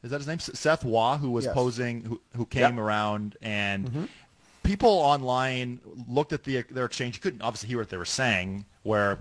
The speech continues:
Speaker 1: Koepka was basically posing with, it was probably forty, fifty different people coming around, arm around, Wanamaker Trophy, click, move on. And it seemed like they had some sort of weird exchange, but Todd Lewis got to the bottom of it,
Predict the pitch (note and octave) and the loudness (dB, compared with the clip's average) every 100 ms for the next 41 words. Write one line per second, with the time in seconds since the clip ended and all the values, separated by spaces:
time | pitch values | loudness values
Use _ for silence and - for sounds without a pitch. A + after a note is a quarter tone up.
0 | - C#3 C3+ C3 A2+ A#2+ A#2 - G#2+ - | -4 -2 -2 -2 -4 -2 -2 -2 -4 0
1 | A#2 A2 G#2 G2 F#2+ - - - - - | 0 0 -2 -2 -2 -4 -18 -20 -20 -20
2 | _ _ _ - A2 - - A#2 - - | _ _ _ -14 -14 -8 -4 -4 -6 -10
3 | A#2+ A2+ G#2 - A#2 A2+ G#2 A#2+ B2+ G#2 | -6 -6 -6 -4 -6 -6 -4 -4 -2 -6
4 | B2 A#2+ G#2+ C#3 B2 A2 A2+ A2 G#2+ - | -6 -8 -4 -2 -2 -2 -2 -2 -4 -8
5 | - - _ - C3 B2 A#2 A#2 A#2 A#2 | -20 -20 _ 0 2 4 4 4 2 2
6 | G#2+ A#2 A#2 A#2 A#2 B2 A2+ G#2+ - B2+ | 2 2 2 -2 -8 -12 -12 -16 -8 -6
7 | A2+ - A2+ A#2+ A2 G#2+ B2+ D#3 - - | -6 -6 -4 0 4 4 2 -2 -12 -14
8 | - C3+ B2+ B2+ C3 C#3 - F#3+ A#3 G#3+ | -4 2 2 2 0 0 0 2 4 4
9 | E3 C3+ - C#3+ B2+ B2 C3+ D3 C#3+ D3 | 4 2 -8 -20 -12 -6 0 2 0 -4
10 | - C3+ F#2+ F#2 A2+ D3 D3+ - C#3+ D3+ | -2 0 -2 -2 0 0 0 0 0 0
11 | D3+ A#2+ - C#3+ D3 B2+ C3 C3 - B2 | 0 -2 0 4 4 4 2 2 0 -2
12 | G#2+ G2 G2+ A#2 A#2 A2+ A2 G#2 A2+ G#2 | -2 -6 -4 0 0 -2 -2 0 0 -2